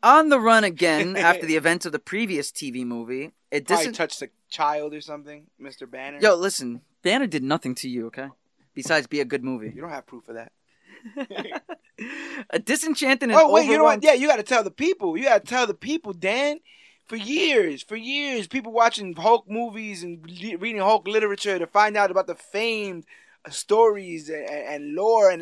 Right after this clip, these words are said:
Speaker 2: legend of the man that is Bruce Banner, but your show doesn't follow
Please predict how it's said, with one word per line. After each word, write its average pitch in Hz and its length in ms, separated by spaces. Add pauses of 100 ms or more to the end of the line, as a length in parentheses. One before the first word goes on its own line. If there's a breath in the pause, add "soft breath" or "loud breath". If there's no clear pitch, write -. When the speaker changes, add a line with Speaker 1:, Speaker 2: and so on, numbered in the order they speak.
Speaker 2:
legend 226 580 (340 soft breath)
of 202 120
the 214 60
man 214 260
that 208 120
is 196 140
Bruce 175 240
Banner, 233 360
but 202 180 (520)
your 392 160
show 330 320
doesn't 277 340
follow 254 540